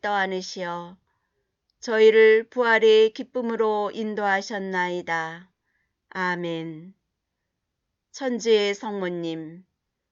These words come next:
당신의 보호에 저희를 맡기오니 어려울 때 저희의 간절한 기도를 외면하지 마시고 항상 모든 위험에서 저희를 구하소서.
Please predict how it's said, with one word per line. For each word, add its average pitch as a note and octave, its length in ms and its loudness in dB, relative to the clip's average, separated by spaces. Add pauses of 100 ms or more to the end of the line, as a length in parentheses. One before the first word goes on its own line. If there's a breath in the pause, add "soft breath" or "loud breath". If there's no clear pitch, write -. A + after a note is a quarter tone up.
(140)
당신의 A3 760 -6
보호에 A3 640 4
저희를 G3 680 -2
맡기오니 F#3 1040 -8 (680)
어려울 G#3+ 560 2
때 A3 500 4
저희의 A3 640 0
간절한 G3+ 840 -2
기도를 F#3+ 640 -4
외면하지 F#3 640 -4
마시고 E3+ 800 -8 (680)
항상 A#3 760 -4
모든 A3+ 640 6
위험에서 G#3+ 920 -4
저희를 G3 760 -2
구하소서. F3 1040 -8